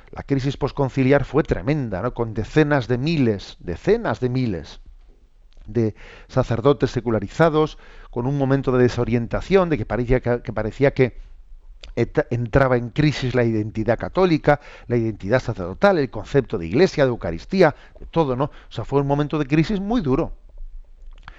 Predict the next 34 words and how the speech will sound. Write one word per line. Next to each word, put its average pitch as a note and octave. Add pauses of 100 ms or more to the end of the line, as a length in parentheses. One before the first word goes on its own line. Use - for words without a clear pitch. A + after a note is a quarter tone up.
(100)
El A#2
momento D3+
de D3
gloria E3 (640)
del A2+
Concilio -
Vaticano C#3
segundo, D#3
pues, F2+
se, -
se, A#2 (360)
se A#2+
convirtió, B2
pues, D#3
en C3
un C3+
momento D3+
de D3+
crisis E3
porque -
coincidió A#2+
con, B2 (100)
¿eh? C3 (400)
pues, A2
con A2+
ese B2+
contexto C#3
social C#3+
que C3+
hacía D3+
muy A#3
difícil F#3
recibir B2+
bien D#3